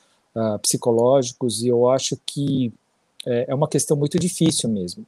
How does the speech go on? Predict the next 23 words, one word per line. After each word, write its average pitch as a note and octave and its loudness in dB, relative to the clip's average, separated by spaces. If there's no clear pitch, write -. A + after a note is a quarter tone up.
né? A#2+ -6
O A2+ -4
governo B2+ 2
tá C#3 0
com C#3+ -4
um A#2+ 0
abacaxizão B2 0
nas A2 -2
mãos, C3 -2
difícil A#2+ 2
de A#2+ -2
lidar, A#2 2
não C#3 -2
dá C3+ 4
pra C3 0
lidar A#2 -2
com C3 -8
um B2 -10
país A#2+ -2
grande C3+ 2
como A2+ -2
esse, D3 0
ah, B2 2